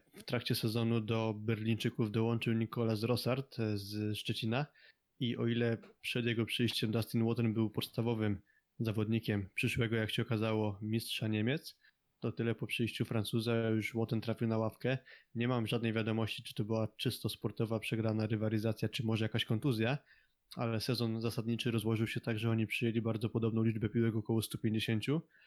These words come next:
Ich, e, jakość przyjęcia perfekcyjnego i pozytywnego to była różnica około dwóch punktów procentowych,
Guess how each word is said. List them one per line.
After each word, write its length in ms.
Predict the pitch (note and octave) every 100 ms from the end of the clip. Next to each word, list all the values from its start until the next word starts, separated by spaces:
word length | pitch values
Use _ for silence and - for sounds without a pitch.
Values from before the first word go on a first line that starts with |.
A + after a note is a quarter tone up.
| - -
Ich, 280 | A2+ G#2 -
e, 240 | A#2 A2
jakość 640 | A2 A#2+ - A#2 G2+ - - _
przyjęcia 720 | - - A2+ A#2 A2 A2+ G#2 - - _ _ -
perfekcyjnego 640 | - A2+ - A2+ A2+ A2
i 60 | G#2+ _ _
pozytywnego 640 | B2 G#2+ A2 A2 A2 A2
to 140 | A2 A2
była 440 | G#2+ G#2+ A2 G#2+ - - - -
różnica 380 | G#2+ A#2 -
około 240 | A2 A2+ A2
dwóch 240 | G#2 A2+
punktów 640 | - B2 G#2+ _ - -
procentowych, 640 | - A2+ A2+ G#2 A2 C3+